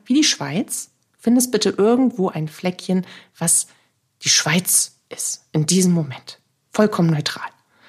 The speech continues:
Du wirst weder erinnert, noch wirst du weiter getriggert. Du kannst dich erstmal entweder auf eine Toilettenkabinentür konzentrieren oder du gehst vom Wohnzimmer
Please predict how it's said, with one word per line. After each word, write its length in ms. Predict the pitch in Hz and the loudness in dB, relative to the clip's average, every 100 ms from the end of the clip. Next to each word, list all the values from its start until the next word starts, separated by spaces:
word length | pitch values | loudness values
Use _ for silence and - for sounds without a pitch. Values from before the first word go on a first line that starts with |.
| _ | _
Du 80 | - | -2
wirst 220 | 190 190 | 0 0
weder 180 | 175 135 | 0 -4
erinnert, 600 | 160 151 220 220 220 220 - - _ | -6 -4 2 4 4 2 -10 -20 _
noch 180 | 170 - | -8 -4
wirst 160 | - | -2
du 80 | 156 | -2
weiter 220 | 151 143 | -6 -6
getriggert. 600 | 139 143 - 196 185 180 - - - | -8 -8 -2 0 0 -2 -6 -20 -8
Du 80 | - | -6
kannst 340 | 175 185 180 175 | 0 0 0 -4
dich 140 | - | -2
erstmal 360 | 160 160 156 - | -2 0 -2 -2
entweder 340 | 156 151 139 | -4 -4 -8
auf 100 | - | -6
eine 120 | 156 | -8
Toilettenkabinentür 1080 | 151 185 220 214 196 180 208 208 202 190 185 | -2 0 2 0 0 2 4 4 2 0 -2
konzentrieren 800 | - 185 175 175 - 175 180 180 - - _ _ | 0 0 2 -2 0 0 2 0 -6 -18 _ _
oder 280 | 185 165 156 | 2 2 2
du 120 | 156 | -4
gehst 400 | 147 147 - - - _ _ | -4 -4 -4 -8 -20 _ _
vom 400 | - 156 139 139 - | -4 -2 0 -2 -8
Wohnzimmer 800 | 160 175 175 - 156 143 135 | 0 2 4 2 0 -4 -6